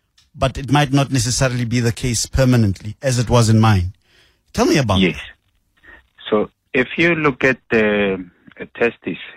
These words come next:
Speaker 2: uh, maybe let's use an analogy of a factory.
Speaker 1: Yeah.
Speaker 2: So in a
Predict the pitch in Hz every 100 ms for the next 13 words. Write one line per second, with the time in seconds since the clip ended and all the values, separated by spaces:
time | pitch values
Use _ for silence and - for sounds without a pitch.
0 | - 95 92 95 92 95 95 101 95 92
1 | - 90 90 85 82 80 - 87 87 92
2 | 85 - - 87 - 85 - - - -
3 | _ 131 110 - _ _ _ _ _ _
4 | - - - - 95 - 104 101